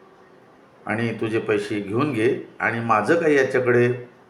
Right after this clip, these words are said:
घेणं बाकी नाही असं लिहून दे."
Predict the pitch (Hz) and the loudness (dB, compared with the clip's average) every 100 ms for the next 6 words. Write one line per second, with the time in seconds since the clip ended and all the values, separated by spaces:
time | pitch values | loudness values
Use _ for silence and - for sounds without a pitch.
0 | _ _ _ - - 95 104 113 98 90 | _ _ _ -20 -4 0 2 2 0 -2
1 | 110 107 101 85 104 107 - - - 196 | -4 -6 -4 -6 -6 -10 -8 -8 -6 -4
2 | 185 107 - | -4 -4 -10